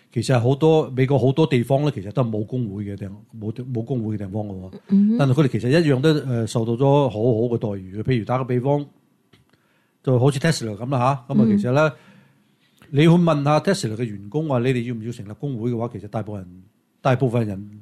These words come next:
Speaker 1: 都唔，唔需要成立工會嘅喎。因為你成立工會，其實你就要納咗一部分錢畀工會。
Speaker 2: 嗯哼。
Speaker 1: 其實工會仲要限制咗好多嘢。但係其實呢，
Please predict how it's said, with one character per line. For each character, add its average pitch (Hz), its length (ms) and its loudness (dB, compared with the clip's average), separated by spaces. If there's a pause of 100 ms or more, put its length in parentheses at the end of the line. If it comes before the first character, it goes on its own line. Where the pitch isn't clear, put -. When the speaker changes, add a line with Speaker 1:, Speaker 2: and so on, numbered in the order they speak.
(140)
Speaker 1:
都 160 100 2
唔， 104 160 -2
唔 98 460 -14
需 139 220 2
要 117 160 0
成 95 180 -10
立 98 60 -14
工 107 260 -10
會 98 80 -10
嘅 101 60 -12
喎。 98 120 -14 (720)
因 220 120 4
為 175 220 2 (200)
你 170 360 2 (100)
成 127 200 -2
立 139 60 0
工 196 200 2
會， 185 120 6
其 107 80 -4
實 117 160 -2
你 139 100 2
就 131 140 2
要 135 120 4
納 139 200 2
咗 170 100 2
一 - 60 0
部 131 100 2
分 110 300 -2
錢 117 240 -10
畀 127 120 -2
工 127 220 -4
會。 104 220 -10 (460)
Speaker 2:
嗯 240 120 0
哼。 - 0 -
Speaker 1:
其 240 60 6
實 247 100 6
工 208 180 4
會 175 100 6
仲 147 100 6
要 131 60 4
限 127 140 2
制 127 80 0
咗 131 120 2
好 123 80 0
多 131 120 2
嘢。 98 160 -4 (440)
但 156 120 2
係 160 120 4
其 - 100 -2
實 143 140 -2
呢， 180 240 4